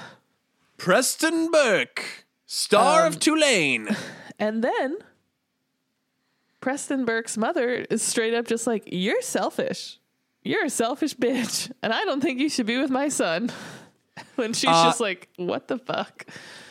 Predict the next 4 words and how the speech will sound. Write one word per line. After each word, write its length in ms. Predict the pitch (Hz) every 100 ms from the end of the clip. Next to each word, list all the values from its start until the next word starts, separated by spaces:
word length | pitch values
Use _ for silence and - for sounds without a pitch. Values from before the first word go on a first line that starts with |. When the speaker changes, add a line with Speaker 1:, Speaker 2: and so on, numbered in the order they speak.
| -
Speaker 1:
If 360 | 185 190 - 240
we 180 | 254 269
remember 560 | 269 233 196 180 175 175
correctly, 880 | - 170 127 101 - 101 98 95